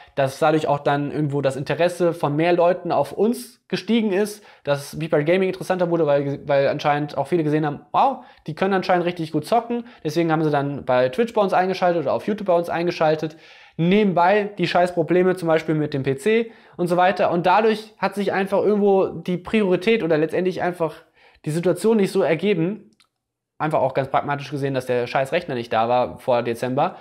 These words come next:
dass, ähm, einfach vorher nicht wirklich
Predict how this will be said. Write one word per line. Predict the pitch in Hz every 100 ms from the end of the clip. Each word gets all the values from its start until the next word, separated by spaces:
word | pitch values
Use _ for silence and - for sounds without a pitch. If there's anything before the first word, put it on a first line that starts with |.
| - - _ -
dass, | 156 160 - - _ _ - -
ähm, | 147 147 151 143
einfach | 143 165 190
vorher | 190 190 185
nicht | 190 185
wirklich | 190 202 190 -